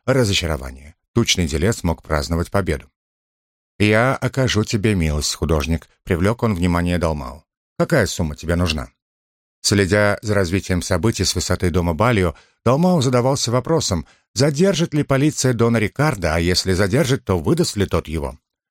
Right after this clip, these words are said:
Он поднял глаза к небу, поскольку под ложечкой засосало и слегка закружилась голова,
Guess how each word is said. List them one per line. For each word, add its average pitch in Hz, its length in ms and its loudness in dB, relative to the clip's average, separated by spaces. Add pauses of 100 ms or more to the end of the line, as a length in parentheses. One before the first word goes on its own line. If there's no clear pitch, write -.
(200)
Он 120 160 2
поднял 185 360 2
глаза 135 300 0
к - 120 -8
небу, 80 260 -2
поскольку 95 460 -2
под 92 200 0
ложечкой 120 440 0
засосало 147 640 0 (280)
и 107 80 0
слегка 120 420 2
закружилась 156 520 0
голова, 127 440 -2